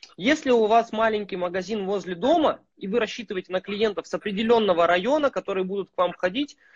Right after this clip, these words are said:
э, ну, допустим, там, э, десять, там, двенадцать соседних домов, зачем вам тратиться, даже если вы там сделали, э, супер таргетированную, узкую, целевую там рекламу на небольшую аудиторию? Э, это тоже, кстати говоря, эффективно, и вы потратите на это мало денег, но это вам принесёт клиентов.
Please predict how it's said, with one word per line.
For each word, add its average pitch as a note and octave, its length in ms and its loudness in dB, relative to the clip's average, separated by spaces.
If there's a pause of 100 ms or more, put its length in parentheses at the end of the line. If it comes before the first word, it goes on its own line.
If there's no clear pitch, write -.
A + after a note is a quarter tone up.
(220)
э, F3 320 6
ну, A3+ 340 0
допустим, F3 500 -8
там, D#3+ 260 -2
э, D3 420 0
десять, D#3+ 400 -10
там, D3 140 -4
двенадцать D#3 420 -2
соседних C3+ 420 -6
домов, D#3+ 340 4 (420)
зачем F#3+ 420 2
вам G#3 160 2
тратиться, G#3 460 0
даже E3 380 2
если D#3 280 -2
вы C3+ 140 -4
там C3+ 160 -6
сделали, C#3 800 2
э, - 20 -14 (100)
супер F#3 280 -4
таргетированную, E3 880 0
узкую, F3 460 -4
целевую E3 520 -2
там C#3+ 180 -2
рекламу F3 460 4
на D3 440 2
небольшую D#3 480 -4
аудиторию? D#3+ 600 -2 (800)
Э, D#3 380 6
это A3+ 180 -4
тоже, A3 220 -2
кстати F#3 260 -10
говоря, E3 300 -6
эффективно, C4+ 420 -6
и A3+ 60 0
вы G3 80 -6
потратите G3 400 -6
на F#3+ 60 -2
это F#3 180 -2
мало F#3 320 0
денег, G3+ 280 -4
но D#3 60 -4
это D3 140 -6
вам D3 120 -4
принесёт C#3+ 360 -8
клиентов. D#3 440 0